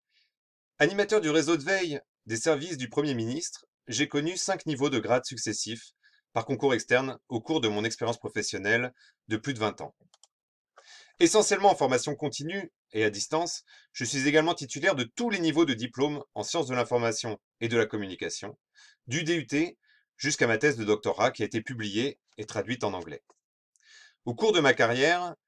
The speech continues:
j'ai développé une expertise dans le numérique et une expérience dans l'intrapreneuriat et le management. La veille permet d'alimenter la stratégie des organisations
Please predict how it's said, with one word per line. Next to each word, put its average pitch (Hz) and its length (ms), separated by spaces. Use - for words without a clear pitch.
j'ai 120 140
développé 151 320
une 170 60
expertise 147 380
dans 127 100
le 123 60
numérique 131 580
et 107 80
une 110 100
expérience 113 640
dans 110 120
l'intrapreneuriat 117 840
et 120 80
le 110 80
management. 95 640
La 135 160
veille 220 240
permet 190 500
d'alimenter 135 640
la 110 120
stratégie 143 480
des 127 180
organisations 127 760